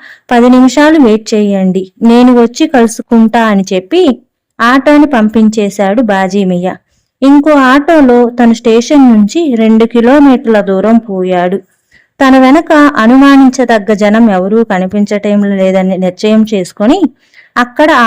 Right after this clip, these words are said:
ఆటోను వదిలేశాడు బాజీమియా. ఒక ఖాళీ ప్రదేశంలో పార్కు చేయబడి ఉంది బాజీమియా వాహనం. స్టీరింగ్ ముందు కూర్చొని ఓపికగా వెయిట్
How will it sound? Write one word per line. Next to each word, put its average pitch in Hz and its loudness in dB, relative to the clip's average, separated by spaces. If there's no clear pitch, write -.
ఆటోను 247 2
వదిలేశాడు 208 -4
బాజీమియా. 190 -6
ఒక 240 -4
ఖాళీ 262 0
ప్రదేశంలో 214 -2
పార్కు 247 -2
చేయబడి 202 0
ఉంది 185 -2
బాజీమియా 233 2
వాహనం. 190 -4
స్టీరింగ్ 349 2
ముందు 269 4
కూర్చొని 226 0
ఓపికగా 262 0
వెయిట్ 214 0